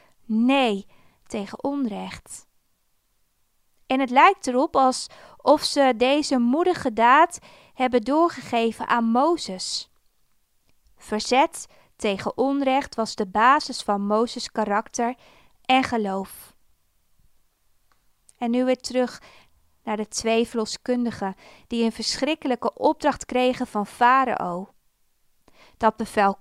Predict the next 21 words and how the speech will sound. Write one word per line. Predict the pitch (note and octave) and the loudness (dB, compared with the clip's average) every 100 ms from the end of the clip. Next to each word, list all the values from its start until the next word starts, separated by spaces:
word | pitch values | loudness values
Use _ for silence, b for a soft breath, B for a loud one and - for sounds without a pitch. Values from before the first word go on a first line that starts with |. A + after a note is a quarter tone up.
| - | -2
konden | D4+ E4 E4+ | -2 0 -2
ze | D#4+ | -2
niet | D4 C#4+ | -2 -4
opvolgen | - C4 - - B3+ C4 - C#4 b b - | -6 -8 -6 -4 -2 -2 -4 -6 b b -10
en | A3 G#3 | -6 -4
wilden | G3 A#3 B3+ G#3+ | -2 0 0 -4
ze | - G3+ | -6 -6
niet | G3 G3 | -6 -8
opvolgen. | G3+ - - G3+ F3+ - G3 G3 _ _ _ _ _ _ _ _ _ _ _ _ _ _ _ _ _ _ _ _ C4 | -12 -12 -10 -8 -8 -10 -14 -16 _ _ _ _ _ _ _ _ _ _ _ _ _ _ _ _ _ _ _ _ -8
En | A#3 | -6
toen | D4 D4 | -4 -4
ze | - | 0
hierop | B3+ B3 C#4 B3+ - - _ _ _ - | -2 0 0 -2 -4 -20 _ _ _ 4
aangesproken | D4+ F#4 C4+ - G3+ G3 - G3 | 4 4 -2 -8 -4 -4 -4 -8
werden, | F#3+ F#3+ G#3 F4 _ _ _ _ _ _ _ _ _ | -6 -6 -6 -8 _ _ _ _ _ _ _ _ _
gaven | - B3 D4 D4+ | -4 0 0 -2
ze | - - | -8 -8
een | G#3 | -10
heel | F#3+ G#3+ A#3 | -6 -2 -2
slim | - A3+ G#3+ | -4 -6 -6
antwoord. | - G#3 G#3+ - F#3+ G3 - | -6 -6 -6 -12 -14 -14 -20